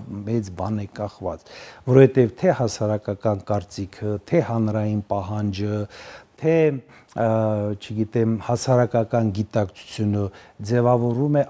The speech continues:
առանձին անհատների հանրագումարից։ Հետևաբար, եթե մենք կարողանանք այ մեկ գաղափարի շուրջ համախմբել մեր ամբողջ հանրությանը և ժողովրդին,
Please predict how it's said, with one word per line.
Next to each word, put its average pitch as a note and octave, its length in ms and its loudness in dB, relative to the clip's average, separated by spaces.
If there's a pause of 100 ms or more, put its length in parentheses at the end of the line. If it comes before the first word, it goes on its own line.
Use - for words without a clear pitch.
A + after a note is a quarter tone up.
(100)
առանձին A2+ 680 0
անհատների G2+ 640 -4 (140)
հանրագումարից։ G#2 920 -2 (340)
Հետևաբար, C3+ 680 4 (320)
եթե B2 260 -2
մենք B2 400 4 (140)
կարողանանք G#2+ 840 0 (120)
այ G#2+ 280 -2 (380)
մեկ B2+ 240 6
գաղափարի G#2 600 0 (100)
շուրջ G#2+ 360 2 (120)
համախմբել G2 760 0 (360)
մեր G2 160 -2
ամբողջ G2 520 -2 (120)
հանրությանը G2 800 -2
և G2 240 0
ժողովրդին, A2 680 2